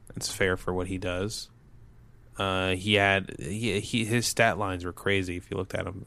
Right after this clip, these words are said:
last year. Um, I look at, I'd look at adding a def-, edge def-, rusher who I said the Dolphins were looking at, Carl Lawson. I'd definitely look at Carl Lawson.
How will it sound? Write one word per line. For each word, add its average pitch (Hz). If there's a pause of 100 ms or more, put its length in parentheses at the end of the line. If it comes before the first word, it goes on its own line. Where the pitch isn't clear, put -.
(120)
last -
year. 95 (180)
Um, 95 (1200)
I 113 (120)
look 175
at, 233
I'd 113
look 160
at 170
adding 110
a 92 (500)
def-, -
edge 101 (200)
def-, -
rusher 95
who 92
I 90
said 90
the 90
Dolphins 90
were 90
looking 90
at, 92
Carl 92
Lawson. 90
I'd 90
definitely 95
look 90
at 101
Carl 92
Lawson. 92